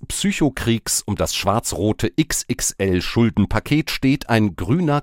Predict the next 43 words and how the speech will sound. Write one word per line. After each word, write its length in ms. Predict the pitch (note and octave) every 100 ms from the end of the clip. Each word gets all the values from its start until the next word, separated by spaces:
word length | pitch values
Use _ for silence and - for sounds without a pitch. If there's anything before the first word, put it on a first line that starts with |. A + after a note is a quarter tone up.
| -
Kapitulationssieg. 1500 | - - - A#2 C3 - - G2+ C2+ - D#2+ E2+ F2 - - - _ _ -
Einhundert 520 | D#3 F3+ E3 E3+ B2
Milliarden 480 | A#2+ A2 E2+ D#2+ G#2
fürs 240 | - B2 -
Klima 380 | D#3 C#3 F#2
schaufeln 520 | D#2 B2 A#2+ - A2 F#2+
C 160 | -
D 140 | D2+ D2+
U, 140 | G#2
C 280 | G2 - G#2
S 180 | E2+ -
U 100 | F#2
und 140 | D#2+
S 180 | D#2+ -
P 140 | -
D 180 | E2 D2+
frei, 400 | C#2+ - G#2+ A#2 - - _
mehr 440 | - A#2 A#2 F#2 -
als 160 | A2
sich 160 | - -
die 120 | E2+
Grünen 460 | - F#2+ G#2+ G#2 G2
je 320 | E2 C3+ C#3
hätten 380 | - F2+ - G2+
erträumen 540 | - B2 - G#2+ A2 -
können. 320 | G2 D#3 C3+ - _ _ -
Respekt. 560 | E3 - - - - - _ - - -
Das 160 | B2+ C3+
ist 180 | G3+ -
Balsam 560 | A2+ A#2 G2+ G#2 F#2
auf 200 | D#2+ E2+
manche 400 | G2+ B2+ - B2+
Wunde, 280 | F#2+ D#3+ B2
die 140 | D#2+
Robert 420 | E2 G2 F2 E2+ -
Habeck 360 | G#2 B2 F2+
und 160 | D2 -
die 80 | D#2+
Seinen 440 | E2+ F#2 F#2 F#2+
im 180 | - G#2
Wahlkampf 540 | - C2+ - - D#2+ -
davongetragen 840 | A2 - C#2 - - A#1 - C#2
haben. 280 | D#2 E2